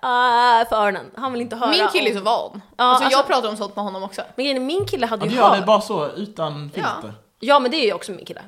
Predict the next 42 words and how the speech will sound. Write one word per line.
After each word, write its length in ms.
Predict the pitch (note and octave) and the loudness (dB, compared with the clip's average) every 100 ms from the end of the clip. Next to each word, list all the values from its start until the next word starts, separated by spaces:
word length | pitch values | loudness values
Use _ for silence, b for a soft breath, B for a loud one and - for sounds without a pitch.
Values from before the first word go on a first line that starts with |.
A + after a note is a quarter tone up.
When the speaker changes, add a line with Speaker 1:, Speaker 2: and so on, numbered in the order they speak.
| - | -10
Speaker 1:
Alltså, 180 | C#4+ B3+ | -6 -2
de 160 | D#4+ | -2
får 100 | G4+ A#4+ | 0 2
bara 200 | D4+ A3+ | 4 4
leva 220 | B3+ G#3+ | 0 0
med 100 | B3 | -2
det. 40 | |
Jag 100 | G3 | -2
tror 100 | F#4+ | -2
mina 160 | F4 A3+ | -2 -2
vant 240 | G#3+ C4+ | -2 -4
sig 100 | - | -8
jättemycket 400 | A3 - C4+ C#4+ | -10 -8 -10 -8
nu. 60 | F#3+ | -8
Alltså, 160 | G3+ A#3 | -6 -6
min 240 | D4+ F4 | -4 -6
kille 200 | D#4+ G#3 | -4 -6
ha-, 120 | F#3 | -6
sa 280 | - - C4+ | -6 -2 -2
till 140 | - F#3+ | -2 -10
mig 140 | - | -10
nu 100 | F#3 | -10
för 100 | G#3 | -8
en 20 | |
vecka 200 | G3+ A#3+ | -10 -8
sedan, 120 | A#3+ G3+ | -10 -8
han 120 | G#3+ | -8
bara, 100 | F#3 | -8
"Gud, 180 | A3 G#3+ | -8 -6
jag 120 | G3 | -6
är 40 | |
så", 640 | A#3 - - G4 B3 F#3+ F#3 b b | -6 -8 -6 -4 -2 -2 -4 b b
han 140 | - G#3 | -6 -2
bara, 40 | |
"Jag 40 | A#3 | -2
är 80 | B3+ | -4
typ 40 | - _ _ _ | -14 _ _ _
inte 220 | D4+ B3+ - | -8 -6 0
alls 260 | F4 B3+ | 0 0
svartsjuk 380 | - G#3+ - C#4+ | -4 -6 -6 -8
längre 220 | F3 C#3+ | -8 -8
sen 360 | - G3 F#3 | -8 -8 -8